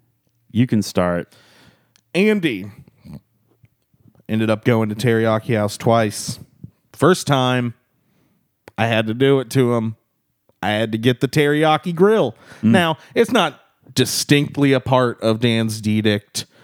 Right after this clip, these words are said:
Speaker 2: uh, that is a pla-, if a place is named, like, Teriyaki House, I should get the teriyaki chicken. You know, it's, uh, it, they would have to have a dish named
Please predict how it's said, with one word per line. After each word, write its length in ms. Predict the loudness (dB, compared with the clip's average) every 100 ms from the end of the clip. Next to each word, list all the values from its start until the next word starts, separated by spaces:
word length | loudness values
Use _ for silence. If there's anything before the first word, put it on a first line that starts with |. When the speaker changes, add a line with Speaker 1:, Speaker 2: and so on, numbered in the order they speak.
| _ _ -2
Speaker 2:
uh, 600 | 0 0 -2 -4 -4 -6
that 600 | -4 -2 -2 -6 -10 -12 _ _ _ -20 -20 _ _ -2
is 180 | 0
a 40 | 0
pla-, 300 | -2 -2 -2 -2
if 160 | -2
a 60 | 0
place 280 | 0 0 -2
is 140 | -2
named, 400 | -2 -2 -4 -4
like, 220 | -6 -4
Teriyaki 580 | -2 -2 0 -2 -2 -6
House, 320 | -4 -4 -2
I 80 | -4
should 180 | -4 -4
get 160 | -4 -4
the 60 |
teriyaki 840 | -6 -6 -6 -6 -8 -8 -10 -8 -12 -18 -20 -4
chicken. 480 | -2 -2 -4 -6 -2
You 120 | -2
know, 260 | -2 -4 -8 -16 _
it's, 200 | -2 0
uh, 480 | 2 2 2 0 -4 -10 -20
it, 480 | -20 -16 -16 -16 _ 0
they 100 | 2
would 140 | 2
have 160 | -2 0
to 60 |
have 120 | 0 0
a 40 |
dish 400 | 0 0 0 -2
named 540 | 0 2 0 -2 -4